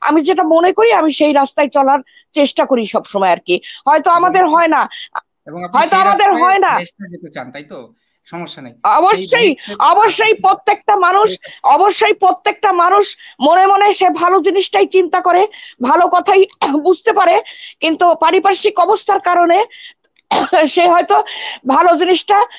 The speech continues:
Speaker 1: apply করতে পারে না নিজের জীবনে অথবা, আহ, কোনো রকম, কিন্তু apply হয়তো করতে পারে না। হয়তো কোনো, আজকাল তো দেখা যাচ্ছে পুরো পৃথিবীতে মানসিক রোগীর সমস্যা বেড়ে গেছে,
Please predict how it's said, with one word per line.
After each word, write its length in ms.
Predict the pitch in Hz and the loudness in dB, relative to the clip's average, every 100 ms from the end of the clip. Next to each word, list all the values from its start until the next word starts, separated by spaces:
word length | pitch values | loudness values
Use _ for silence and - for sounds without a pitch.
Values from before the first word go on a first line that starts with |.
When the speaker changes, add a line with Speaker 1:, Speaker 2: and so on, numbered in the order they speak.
| - | -10
Speaker 1:
apply 460 | - 311 - 392 440 | -4 -4 0 0 2
করতে 300 | 415 415 - | 0 0 0
পারে 220 | 403 359 | 0 2
না 140 | 339 330 | 2 0
নিজের 340 | 330 294 320 | 0 0 0
জীবনে 380 | 285 320 330 330 | 0 0 2 2
অথবা, 460 | 320 339 311 311 311 - - | 2 0 0 0 -2 -10 -12
আহ, 280 | - 302 254 | -2 -2 -2
কোনো 260 | 277 311 311 | -2 0 0
রকম, 300 | 311 302 320 - - - | 0 0 -2 -4 -18 -10
কিন্তু 280 | - 285 302 294 277 - _ - | -6 -2 2 2 0 -6 _ -4
apply 480 | 302 - 415 427 | -4 -2 0 2
হয়তো 260 | 427 403 415 | 4 2 0
করতে 280 | - 392 392 | -2 -2 -2
পারে 280 | 370 349 311 | 0 2 2
না। 240 | 254 202 - - | 0 -2 -8 -8
হয়তো 260 | 294 320 370 | -2 0 0
কোনো, 220 | 370 370 | 2 4
আজকাল 480 | 381 - 330 - 381 | 4 2 -2 -2 -2
তো 260 | 320 427 359 - - | 0 0 0 -6 -6
দেখা 240 | 294 311 403 | -2 0 2
যাচ্ছে 260 | 427 427 | 2 0
পুরো 300 | - 370 403 | 0 2 2
পৃথিবীতে 440 | 415 370 403 403 370 | 2 2 2 2 0
মানসিক 500 | 302 349 392 415 381 | 2 2 0 0 0
রোগীর 200 | 381 370 | 2 2
সমস্যা 460 | - 330 339 359 | 2 0 0 0
বেড়ে 220 | 311 311 | 2 2
গেছে, 360 | 302 226 202 175 | 2 -2 -2 -4